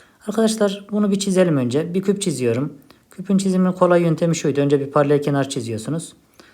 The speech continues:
Sonra bu uç noktalarını yapıyorsunuz. Aşağıya doğru uzatıp birleştiriyorsunuz. Bu bir küp. İçerisine bir de dairesel silindir çizeceğiz. Şöyle.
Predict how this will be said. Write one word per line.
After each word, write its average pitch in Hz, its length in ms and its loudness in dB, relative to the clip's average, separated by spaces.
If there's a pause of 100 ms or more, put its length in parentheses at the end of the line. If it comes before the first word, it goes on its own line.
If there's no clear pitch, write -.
(100)
Sonra 135 380 -4
bu 156 80 -4
uç 160 460 -4
noktalarını 127 460 -2
yapıyorsunuz. 131 540 -6
Aşağıya 139 380 -2
doğru 117 140 -2
uzatıp 123 460 -4 (360)
birleştiriyorsunuz. 131 720 -4
Bu 165 120 -4
bir 175 100 0
küp. - 280 -6 (180)
İçerisine 214 440 4
bir 214 60 0
de 208 120 2
dairesel 170 540 2
silindir 160 360 0
çizeceğiz. 131 680 -4 (320)
Şöyle. 123 680 -4